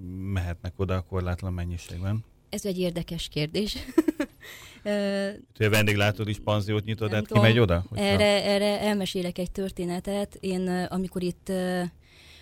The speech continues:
Speaker 2: ö, ezt a hosszú időtartalmú úgynevezett résztvevő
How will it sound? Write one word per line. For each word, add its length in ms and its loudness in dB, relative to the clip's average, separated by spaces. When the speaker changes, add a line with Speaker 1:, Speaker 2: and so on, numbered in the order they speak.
Speaker 2:
ö, 80 -6
ezt 420 0
a 180 0
hosszú 300 -4
időtartalmú 680 -4
úgynevezett 540 -4
résztvevő 680 -4